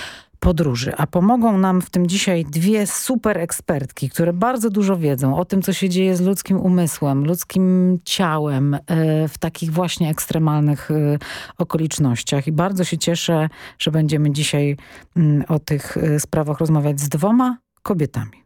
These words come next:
Jedna jest w studiu przy Myśliwieckiej, a druga jest chyba w Katowicach. To zaczniemy,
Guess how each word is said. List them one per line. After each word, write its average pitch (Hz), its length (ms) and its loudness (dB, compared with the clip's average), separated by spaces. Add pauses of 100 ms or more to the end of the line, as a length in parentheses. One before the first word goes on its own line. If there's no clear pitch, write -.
(180)
Jedna 165 240 2
jest 131 200 -2
w - 120 -10
studiu 143 500 -2
przy - 180 0
Myśliwieckiej, 180 800 0 (400)
a 220 100 0
druga 139 320 0
jest 147 240 0
chyba 240 240 0
w - 160 -20
Katowicach. - 760 -4
To - 140 0
zaczniemy, 143 600 2